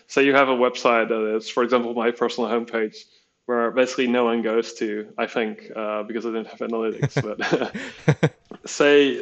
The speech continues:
Speaker 1: like, no one goes there. Uh, I'm also then not paying for any, uh, server that is around or something. Um, like, I don't have a V P S that is, like, laying somewhere, always paying for it.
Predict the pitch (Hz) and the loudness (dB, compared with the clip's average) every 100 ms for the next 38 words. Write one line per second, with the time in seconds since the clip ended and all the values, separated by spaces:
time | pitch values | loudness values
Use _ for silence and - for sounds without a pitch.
0 | 113 127 127 131 143 131 131 117 110 107 | 0 2 4 4 4 6 6 4 0 -2
1 | 143 - _ 113 113 113 113 107 123 123 | -6 -12 _ 0 2 2 0 -2 -2 2
2 | 127 131 120 117 117 117 113 - 117 113 | 0 0 -2 0 -2 -2 -6 -4 0 0
3 | 110 107 - 107 107 107 107 - 117 113 | -2 -8 -6 -6 -4 -8 -10 -8 -6 -4
4 | 110 110 - _ 110 110 110 - 127 127 | -8 -10 -16 _ -6 -4 -4 0 2 4
5 | 117 110 110 110 110 110 110 110 107 107 | 4 2 -2 -4 -4 -4 -4 -6 -6 -8
6 | 107 113 110 - 113 113 123 120 113 110 | -8 -10 -12 -12 -16 -16 -16 -12 -8 -8
7 | 110 117 123 _ _ _ _ _ - 117 | -10 -14 -20 _ _ _ _ _ -6 -4
8 | 113 123 127 123 120 107 120 117 117 110 | 0 2 4 4 0 -2 -4 0 0 0
9 | 113 113 107 107 - - - - - - | 0 -2 -2 -2 -6 -16 -10 -10 -10 -18
10 | _ - 117 123 120 117 120 113 110 110 | _ -2 2 4 2 0 -4 -4 -4 -4
11 | 110 - 120 113 113 110 - 113 117 - | -4 -4 -2 0 -2 -6 -6 -4 -4 -8
12 | 117 110 - | -8 -8 -12